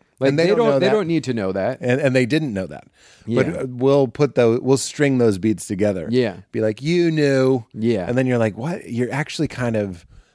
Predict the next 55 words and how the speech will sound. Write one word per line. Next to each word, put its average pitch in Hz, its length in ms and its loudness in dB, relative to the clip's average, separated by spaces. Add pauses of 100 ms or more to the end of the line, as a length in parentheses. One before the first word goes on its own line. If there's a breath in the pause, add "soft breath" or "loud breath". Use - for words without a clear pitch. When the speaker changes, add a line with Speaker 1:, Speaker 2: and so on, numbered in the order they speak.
(120)
Speaker 2:
for - 220 -2
me, 175 220 2
I 139 80 2
go 123 180 0
back 117 300 0
to 117 100 -4
junior 98 360 -4
high 104 420 0
and 95 180 0
I'm, 95 400 -4
I'm, 104 300 -4 (120)
I'm 107 200 0
exiled 90 560 -2
again. 64 400 -10 (340 soft breath)
Like, 98 140 -2
I'm 107 100 4
exiled 101 420 2
from 98 180 -4
the 87 60 -2
friends. 80 500 -6
Speaker 1:
Oh, 104 180 6
dude, 98 280 2
there, 98 180 2
that's, 98 320 0 (120)
that's 123 220 4
always 92 360 4
a 82 80 -2
horrible 82 380 -2
feeling. - 560 -12
Speaker 2:
Yeah. 165 180 2
Speaker 1:
Of, 113 120 -6
like, 120 180 2
feeling 110 320 -2
like, 98 300 -4
"Oh, 101 400 2 (420 soft breath)
they 110 140 4
don't 104 160 0
want 90 180 -4
me 92 120 -2
as 90 100 -4
part 90 260 -2
of 85 140 -4
their 85 180 -4
group." 85 320 -4 (320)
Speaker 2:
And 135 140 0
that's 147 120 2
what 156 100 0
it 139 60 -2
feels 175 220 2
like. - 180 -10
Speaker 1:
And 147 160 2
that 170 140 2
can 151 120 2
still 139 240 2
pop. 131 240 2